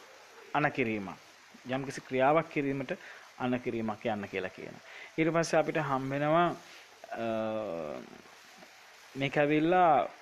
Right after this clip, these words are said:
උපදේශාත්මක ජන කවියක්. ඒකෙත් අපිට හම්බ වෙනවා එවැනිම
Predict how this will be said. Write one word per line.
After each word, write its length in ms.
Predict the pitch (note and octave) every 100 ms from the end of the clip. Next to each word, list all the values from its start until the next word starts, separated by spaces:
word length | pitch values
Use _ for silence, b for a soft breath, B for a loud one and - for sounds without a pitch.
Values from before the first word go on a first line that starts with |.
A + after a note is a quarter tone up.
| -
උපදේශාත්මක 720 | B2 D3+ D#3+ D#3 E3 D#3 D#3+ D3+
ජන 280 | B2 A#2 A#2+
කවියක්. 380 | C3 C3+ E3 - - - B B B B B - -
ඒකෙත් 360 | C#3 F3+ E3+ D3
අපිට 220 | - D#3
හම්බ 280 | C3+ C3 C3
වෙනවා 460 | C3+ C#3+ E3 D3 - - - -
එවැනිම 400 | B2+ C#3 D#3